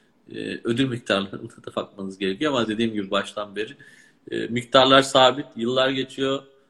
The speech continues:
İşte dolar bilmem ne oluyor, yarışmaya giren ekip sayısı bilmem kaça çıkıyor ama ödüller hep aynı yerde kalıyor.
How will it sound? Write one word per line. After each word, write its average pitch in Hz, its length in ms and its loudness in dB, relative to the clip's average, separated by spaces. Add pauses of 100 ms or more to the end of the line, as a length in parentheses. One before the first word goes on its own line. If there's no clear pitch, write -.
(140)
İşte 123 340 -10
dolar 127 340 4
bilmem 131 380 -4
ne 131 60 -4
oluyor, 127 580 0 (240)
yarışmaya 120 460 0
giren 127 260 -2
ekip - 260 -14
sayısı 127 320 -2
bilmem 123 240 -8
kaça 123 300 -4
çıkıyor 135 440 -2 (380)
ama 131 240 -2
ödüller 131 340 0
hep 143 140 -2
aynı 123 220 2
yerde 123 360 0
kalıyor. 117 420 -2